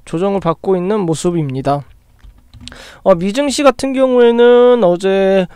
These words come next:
변동성이 컸지만은 반등이 나와주었습니다. 장 마지막에는.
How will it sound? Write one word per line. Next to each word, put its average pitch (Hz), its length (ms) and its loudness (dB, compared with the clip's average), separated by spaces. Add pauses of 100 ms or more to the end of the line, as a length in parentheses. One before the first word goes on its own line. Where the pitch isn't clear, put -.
변동성이 240 480 2
컸지만은 214 920 -4
반등이 220 500 0
나와주었습니다. 185 800 -2
장 185 220 -6
마지막에는. 160 680 -6